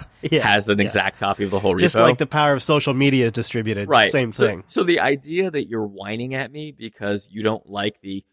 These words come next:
Speaker 2: you know, centralized platform we use for, for pushing and archiving our code and running our tests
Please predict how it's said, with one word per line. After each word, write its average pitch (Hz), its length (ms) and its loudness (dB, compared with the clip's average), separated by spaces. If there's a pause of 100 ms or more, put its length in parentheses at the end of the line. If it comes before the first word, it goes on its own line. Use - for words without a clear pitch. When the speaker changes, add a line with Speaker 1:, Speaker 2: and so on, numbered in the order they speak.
(200)
Speaker 2:
you 107 120 -14
know, 90 180 -2 (140)
centralized 107 880 -2
platform 131 600 -6
we 139 100 -2
use 151 580 2 (120)
for, 104 400 0 (160)
for 101 180 -2
pushing 104 380 -2
and 92 100 -6
archiving 95 500 -4
our 92 80 -18
code 101 280 2
and 90 120 -6
running 90 200 -12
our 80 140 -12
tests 104 420 -2